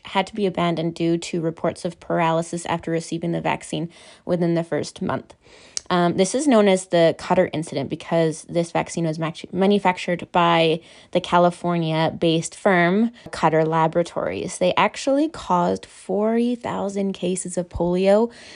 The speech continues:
leaving two hundred children with varying degrees of paralysis, and it actually killed ten children.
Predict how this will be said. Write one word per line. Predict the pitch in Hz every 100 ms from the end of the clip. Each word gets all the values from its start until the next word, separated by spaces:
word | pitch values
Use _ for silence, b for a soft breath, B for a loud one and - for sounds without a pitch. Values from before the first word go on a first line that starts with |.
| B
leaving | 202 196 190 196
two | - 220 220
hundred | 220 214 208
children | - 185 190 196
with | 175
varying | 190 180 190 202
degrees | 202 185 180 185
of | 185
paralysis, | - 180 160 160 170 180 190
and | 175
it | -
actually | 196 233 233
killed | 226 214 180 170
ten | 220 220
children. | 196 170 196 262